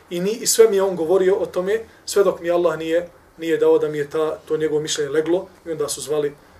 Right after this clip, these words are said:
Zaid ibn Thabita da napiše to i da sastavi, to je za se-, za sebe tema. Znači, oni su, e,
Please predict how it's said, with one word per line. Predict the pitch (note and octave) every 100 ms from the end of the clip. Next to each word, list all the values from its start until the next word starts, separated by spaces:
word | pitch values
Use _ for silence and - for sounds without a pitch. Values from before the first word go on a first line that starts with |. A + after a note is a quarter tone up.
| _
Zaid | - D#3 C#3+
ibn | C#3
Thabita | - E3+ E3+ E3+ - -
da | C#3+
napiše | D3+ D#3 D3 D3 -
to | E3
i | D3+
da | C#3+
sastavi, | D3 - C#3+ C#3+ - _ _ _ _ _ - _
to | - C#3+
je |
za | C3+ C#3+
se-, | - D3
za | D3
sebe | C#3+ C#3 B2
tema. | D3+ F3+ G3 F#3+ - _ _ -
Znači, | D#3 E3+ F#3
oni | D#3+
su, | - G3 - _
e, | _